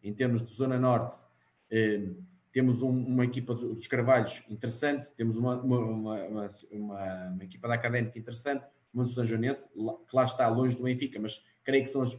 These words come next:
as mais competitivas. O Benfica devia jogar mais vezes com essas. E depois sim, querem fazer play-off, tu, tu, tô de acordo. Primeiro com o oitavo. E depois há uma coisa que eu não, eu não percebi. Eu acho que ainda ninguém me clarificou. Eu já estive a ver. Pelo que eu, pelo que eu entendi, que não é fácil,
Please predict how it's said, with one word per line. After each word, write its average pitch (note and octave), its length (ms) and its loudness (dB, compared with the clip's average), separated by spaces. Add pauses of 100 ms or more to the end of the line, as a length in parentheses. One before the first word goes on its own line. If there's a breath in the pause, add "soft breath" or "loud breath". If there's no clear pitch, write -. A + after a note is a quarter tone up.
as G#2+ 200 -6
mais B2 180 0
competitivas. B2 500 -4
O - 200 -18
Benfica E3+ 300 -2
devia F3+ 160 0
jogar F3 160 0
mais F#3+ 200 2
vezes F3 200 2
com D3+ 160 -4
essas. C#3 240 -2
E F#3+ 60 -6
depois C#4+ 300 -2
sim, - 400 -2
querem A3 200 4
fazer G#3 220 2
play-off, D3 500 2 (260)
tu, F#3 80 -8 (180)
tu, G#3 180 -6
tô G#3 220 2
de F#3 60 0
acordo. D3+ 420 -2 (200)
Primeiro D3 320 2
com D3 60 2
o - 20 4
oitavo. A#2 480 2
E G3+ 60 -4
depois A#3 280 -2
há B3 60 2
uma F#3 160 2
coisa D#3+ 260 -4
que F3 100 -8
eu F3 40 -2
não, D#3 160 -4
eu D3+ 80 -2
não D#3+ 80 -4
percebi. - 440 -6 (220 loud breath)
Eu C3+ 80 2
acho D3 140 2
que E3 80 -2
ainda D#3 100 0
ninguém D#3 220 0
me D3+ 60 -10
clarificou. C3 840 -2
Eu G#2+ 80 -8
já C3+ 100 -2
estive B2+ 240 -2
a A2 40 0
ver. - 440 -2 (240)
Pelo F#3 180 4
que G3 80 4
eu, - 200 0 (200)
pelo D3+ 280 2
que D#3+ 80 0
eu D#3+ 100 6
entendi, A#2 760 0
que F#2 60 -18
não G#2 80 -4
é A2+ 100 2
fácil, G2+ 480 -2